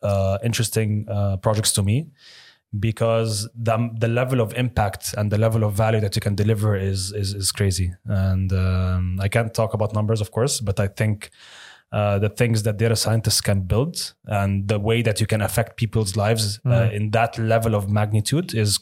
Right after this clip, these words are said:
Speaker 1: is crazy. And I really enjoyed those five months. Amazing people. I, I, I, um, I, I was so happy to, to work with. Uh, but yeah, after five months, uh,
Speaker 2: Mm-hmm.
Speaker 1: I felt that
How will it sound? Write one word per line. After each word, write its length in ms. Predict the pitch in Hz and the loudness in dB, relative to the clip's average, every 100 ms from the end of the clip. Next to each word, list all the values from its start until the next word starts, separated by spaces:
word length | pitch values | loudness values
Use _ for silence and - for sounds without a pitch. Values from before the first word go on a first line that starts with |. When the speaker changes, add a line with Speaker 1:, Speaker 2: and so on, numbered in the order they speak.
| - | -2
Speaker 1:
is 180 | 113 | -2
crazy. 420 | - 104 92 92 90 _ - - | 0 0 0 -2 -6 _ -20 -8
And 380 | 110 101 98 101 | -2 0 0 0
I 140 | 101 110 | 0 0
really 320 | 110 123 123 | 2 2 2
enjoyed 420 | 110 104 110 104 | 2 2 2 2
those 220 | 104 107 | 0 0
five 260 | - 101 95 | 0 0 0
months. 340 | 98 117 - - - - - - | 0 0 -2 -6 -14 -20 -18 -4
Amazing 400 | 113 120 113 101 | 0 2 0 0
people. 420 | 113 123 165 160 127 | 0 0 -2 -4 -2
I, 160 | 101 | 0
I, 200 | 98 95 101 107 | 2 2 0 0
I, 320 | 101 98 98 98 | 0 0 2 2
um, 300 | 98 98 98 | 2 0 0
I, 120 | 101 101 101 95 101 | 0 2 2 2 0
I 40 | |
was 200 | 98 98 | 0 0
so 280 | - 117 107 | 0 2 2
happy 360 | 107 - 104 98 | 0 0 -2 0
to, 280 | 101 98 | 0 0
to 140 | 92 104 | -2 0
work 220 | 107 - | 0 2
with. 240 | 98 156 - _ - - - - _ | -2 -2 -6 _ -20 -20 -20 -20 _
Uh, 400 | 104 101 104 104 | -2 0 2 0
but 200 | 101 - | 0 2
yeah, 220 | 135 147 127 | 2 2 0
after 240 | 117 120 | -2 -2
five 280 | - 123 120 | 0 0 2
months, 520 | 117 127 143 - - | 0 0 2 0 0
uh, 40 | 110 | 0
Speaker 2:
Mm-hmm. 360 | 107 104 104 | 2 4 4
Speaker 1:
I 40 | - | 4
felt 420 | - 113 113 - | 2 0 0 -2
that 500 | 110 107 104 - - | -2 0 -2 -4 -6